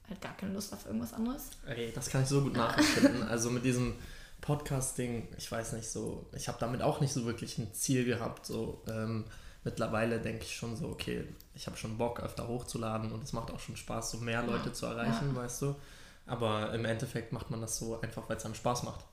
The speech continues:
Speaker 2: weißt
Speaker 1: Ja,
Speaker 2: du?
Speaker 1: safe.
Speaker 2: Und das ist halt das, was daran nice ist, ne?
Speaker 1: Und ich weiß nicht, ist es
Speaker 2: Ja.
Speaker 1: bei dir auch so? Ich finde, also für diesen Spruch werde ich immer richtig hart gejudged, auch von anderen Leuten, so, ne?
Speaker 2: Hm.
Speaker 1: Ähm, ich sag immer, ich hasse Arbeiten.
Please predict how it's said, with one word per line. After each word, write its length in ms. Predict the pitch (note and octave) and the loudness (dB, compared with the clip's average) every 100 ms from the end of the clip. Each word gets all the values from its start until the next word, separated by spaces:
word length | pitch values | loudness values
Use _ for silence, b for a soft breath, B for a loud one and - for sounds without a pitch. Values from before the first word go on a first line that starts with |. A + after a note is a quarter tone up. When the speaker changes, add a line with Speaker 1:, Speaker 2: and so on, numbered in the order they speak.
| - | -4
Speaker 2:
weißt 140 | C4 | 2
Speaker 1:
Ja, 60 | E4 | 2
Speaker 2:
du? 560 | D3 - - - - - | 2 -2 -12 -14 -10 -2
Speaker 1:
safe. 120 | - | 0
Speaker 2:
Und 100 | G#2+ | 2
das 180 | A#2 - | 2 2
ist 100 | - | 2
halt 180 | A2+ | 2
das, 180 | A2+ - | 2 2
was 120 | A2+ - | 0 0
daran 220 | A2+ A#2 | 2 4
nice 260 | B2+ B2+ | 4 4
ist, 180 | C3 - | 2 -2
ne? 80 | A2+ D3+ - - | -2 -2 -4 2
Speaker 1:
Und 100 | A3+ | 6
ich 100 | A3 | 8
weiß 200 | B3+ D4 | 8 8
nicht, 120 | C#4 B3 | 6 4
ist 100 | - | 4
es 80 | |
Speaker 2:
Ja. 40 | C3 | 4
Speaker 1:
bei 120 | - | 4
dir 220 | A3 - | 4 2
auch 60 | - | 0
so? 120 | - | 0
Ich 100 | A#3+ | 0
finde, 340 | - B3+ B3+ B3+ B B B | 2 6 6 4 B B B
also 180 | F#3+ G3 - - - - | 2 2 -2 -8 -12 -4
für 140 | F#3 | 0
diesen 220 | F#3 F#3 | 2 2
Spruch 340 | F3+ - G#3 G3+ | 0 0 0 2
werde 160 | F#3+ | 2
ich 100 | F#3 | 2
immer 220 | F#3+ F#3 F#3 | 4 4 2
richtig 260 | F#3+ - | -2 -4
hart 180 | F#3 - | -2 -2
gejudged, 440 | F3 - F3 - - | 0 0 2 0 0
auch 80 | F#3 | -6
von 220 | - - | -6 -2
anderen 220 | F#3 F3+ | 0 0
Leuten, 320 | F3+ - G3+ | -2 -4 -6
so, 100 | - | 0
ne? 200 | G3+ B3 C4+ B B B B | 2 2 0 B B B B
Speaker 2:
Hm. 100 | B2+ | 8
Speaker 1:
Ähm, 200 | F3 F3 - - - | 8 4 -2 -12 -4
ich 100 | E3+ | 2
sag 160 | G3+ G3+ | 4 4
immer, 140 | F#3 | 4
ich 160 | F3 - | 4 0
hasse 260 | G3 - - | 0 2 2
Arbeiten. 540 | G3+ G#3+ A3 A#3+ | 2 2 4 4